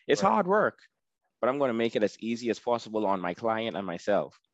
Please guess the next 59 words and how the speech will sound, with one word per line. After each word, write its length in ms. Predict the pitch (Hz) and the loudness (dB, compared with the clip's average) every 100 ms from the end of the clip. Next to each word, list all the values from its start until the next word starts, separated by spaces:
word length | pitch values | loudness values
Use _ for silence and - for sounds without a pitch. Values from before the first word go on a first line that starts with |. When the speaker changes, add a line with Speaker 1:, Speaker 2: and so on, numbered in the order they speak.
| _ _ _ | _ _ _
Speaker 2:
I 60 | 85 | -20
like 300 | 87 165 - | -16 -16 -18
that. 240 | 80 82 | -20 -10
Speaker 1:
In 100 | 107 | -4
the 100 | 113 | -2
next 300 | 113 127 - | -2 -2 -2
five 300 | 147 139 131 | 0 2 2
years, 220 | 127 117 | 0 -4
I 60 | 120 | -4
probably 300 | 117 120 113 | -6 -6 -6
see 160 | - 113 | -6 -6
myself 440 | 107 104 101 101 | -4 -2 0 -2
with 80 | 98 | -4
a 40 | 90 | -8
fleet, 440 | - 107 110 120 _ _ _ _ _ - | -6 0 0 -2 _ _ _ _ _ -8
you 120 | 92 | -2
know, 160 | 98 98 - | 0 -2 -2
probably, 240 | 117 101 | 0 0
like, 120 | 90 | -2
a 40 | 85 | -4
fleet 260 | - 104 | -4 -2
of 140 | 92 - _ _ _ _ - | -2 -4 _ _ _ _ -12
twenty 300 | - 101 101 | -6 -4 -4
vehicles, 520 | 82 101 - 87 92 | -4 -4 -4 -4 -4
probably. 480 | - 92 90 101 120 _ _ _ _ _ _ _ _ | 0 0 0 -4 -6 _ _ _ _ _ _ _ _
Yeah, 140 | - 110 | -2 0
it's 80 | 151 | 0
go-, 80 | - | 0
it's 160 | 196 | -2
gonna 200 | 226 240 | -2 -4
grow. 320 | 214 208 117 87 _ _ | 0 2 0 -2 _ _
Speaker 2:
It's 60 | - | -10
gonna 180 | 123 110 | -6 -4
happen, 260 | 104 90 | -6 -8
man. 320 | 90 90 90 87 _ _ | -10 -10 -10 -12 _ _
We 140 | 113 | -4
gonna 160 | 151 147 | 2 2
Speaker 1:
Yes, 100 | 110 | 0
Speaker 2:
speak 180 | 127 143 | -4 -6
Speaker 1:
through, 80 | |
Speaker 2:
it, 120 | 143 - - | -8 -10 -4
Speaker 1:
through 120 | 143 | 0
Speaker 2:
speak 20 | |
it 60 | 151 | 4
Speaker 1:
God. 280 | 151 104 | 4 2
Speaker 2:
into, 120 | 101 92 _ _ - | -2 -16 _ _ -10
man, 220 | 104 92 | -8 -8
we 60 | |
gonna 140 | 110 107 | -6 -8
speak 220 | - 123 | -6 -6
it 60 | 113 | -6
into 220 | 104 113 | -8 -10
existence, 580 | 101 95 117 127 90 90 | -10 -8 -10 -10 -14 -14
man. 280 | 95 95 | -12 -10
Speaker 1:
<laughs> 20 | 95 | -10
Speaker 2:
Manifestations, 880 | 98 - 101 98 110 110 - 90 | -4 -2 -2 -6 -8 -8 -10 -18
man. 420 | 90 90 95 92 90 | -16 -12 -12 -12 -14
Speaker 1:
Yes, 340 | 117 127 147 | -6 -2 -2
sir. 540 | - 156 143 120 117 | 0 2 4 2 0